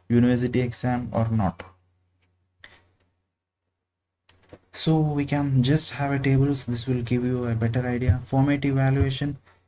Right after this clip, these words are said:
is performed to determine how well the students have mastered various elements,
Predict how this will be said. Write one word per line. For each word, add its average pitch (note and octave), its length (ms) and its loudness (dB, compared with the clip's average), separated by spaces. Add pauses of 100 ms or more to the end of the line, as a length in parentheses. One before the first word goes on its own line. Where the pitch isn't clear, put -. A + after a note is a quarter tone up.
is A#2 140 -4
performed C3+ 680 0 (140)
to B2 100 -2
determine B2 500 2
how B2 300 0
well C#3+ 180 0
the C#3 140 -4
students B2 400 -2
have B2 200 -2
mastered A#2+ 600 -2
various A#2 500 0
elements, A#2+ 600 2